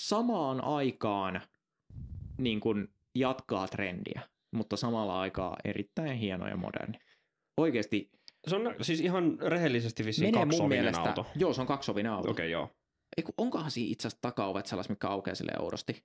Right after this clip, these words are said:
Speaker 2: Siis e-, ei siinä kyllä näytä olevan, e-, tai sit se ei näy tässä kuvassa.
Speaker 1: Mm.
Speaker 2: Ei
Speaker 1: Mut
Speaker 2: kun on siinä takaovet.
Speaker 1: Joo.
Speaker 2: Kun tossa oli sisusta kuvissa näkyy.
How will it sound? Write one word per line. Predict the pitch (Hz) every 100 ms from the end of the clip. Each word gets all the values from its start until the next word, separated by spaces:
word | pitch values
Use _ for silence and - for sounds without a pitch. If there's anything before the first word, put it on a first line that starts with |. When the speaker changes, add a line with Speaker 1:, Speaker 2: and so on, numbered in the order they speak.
| -
Speaker 2:
Siis | 127 117 - _ _ _ _ _ -
e-, |
ei | 90 80 131 127
siinä | 123 113
kyllä | 117 107
näytä | 101 90
olevan, | 92 92 82 80 -
e-, | - - 92 78 67 64 55 71 71 64
tai | 110
sit | 113 110
se | 104
ei | 98
näy | 92 -
tässä | 104 -
kuvassa. | - 73 - - - -
Speaker 1:
Mm. | 220 - - -
Speaker 2:
Ei | -
Speaker 1:
Mut | 311
Speaker 2:
kun | 339 - 370 370
on | 269
siinä | - 127 113 107
takaovet. | 110 104 - 101 98 98 107 98 - - _
Speaker 1:
Joo. | 135 127
Speaker 2:
Kun |
tossa | 247 247 254
oli | 254
sisusta | 277 269 220 -
kuvissa | 123 107 98 92 -
näkyy. | 98 92 - 95 78